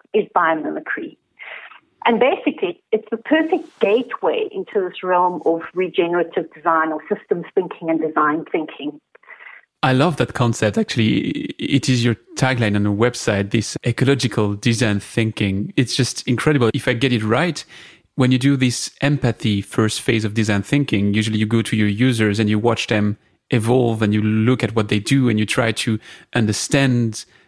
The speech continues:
Speaker 2: the challenge and then come with solutions. And if I get you right here, it's you go to nature and you try to get from nature what's happening right there and what can we replicate. Is that a right encapsulation of your concept of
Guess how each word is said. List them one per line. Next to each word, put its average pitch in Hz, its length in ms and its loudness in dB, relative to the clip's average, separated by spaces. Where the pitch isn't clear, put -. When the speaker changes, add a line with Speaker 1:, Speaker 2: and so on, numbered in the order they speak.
Speaker 2:
the 113 120 0
challenge 117 560 0
and 107 100 2
then 113 160 2
come 120 180 2
with 110 160 0
solutions. 107 640 0
And 113 120 0
if 107 100 0
I 107 80 2
get 139 240 0
you 117 80 2
right 135 280 2
here, 131 200 0
it's 110 240 0
you 117 60 0
go 117 140 2
to - 160 -2
nature 117 680 2
and 113 160 2
you 113 60 2
try 117 220 0
to - 140 -4
get 120 220 0
from 120 300 0
nature 110 440 0
what's 113 200 -2
happening 107 420 -2
right 98 220 0
there 135 120 2
and 110 140 2
what 110 160 -2
can 107 180 0
we 107 260 0
replicate. 113 840 0
Is 135 180 0
that 135 200 -2
a 127 80 2
right 135 320 2
encapsulation 123 640 0
of 120 80 0
your 110 100 2
concept 135 380 0
of 110 160 -2